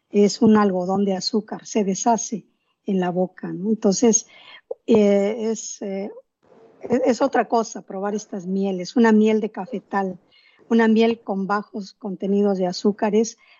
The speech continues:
una ligera acidez. Eh, estaría hablando también de, de una miel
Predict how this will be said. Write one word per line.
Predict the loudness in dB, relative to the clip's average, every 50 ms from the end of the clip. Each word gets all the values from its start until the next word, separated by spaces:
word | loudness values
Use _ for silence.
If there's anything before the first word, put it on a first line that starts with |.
| _ _ 2
una | 4 6 6 6
ligera | 6 4 2 0 0 0 2 2 2 0
acidez. | -2 -4 -10 -10 -8 -6 -6 -6 -6 -8 -10 -12 _ _ _ _ _ _ _ -20 _ _ _ _ _ 0
Eh, | 2 2 2 2 0 -2 -4 -4 -4 -4 -4 -4 -4
estaría | -6 -4 0 2 4 6 6 6
hablando | 6 4 4 4 2 0 -2
también | -2 -4 -4 -4 -2 0 0 2 2 2 2 0
de, | 0 0 -2 -2 -4 -8 _ _ _ _ _ -2
de | 2 4
una | 4 6 4 4
miel | 4 2 2 2 0 0 -2 -4 -6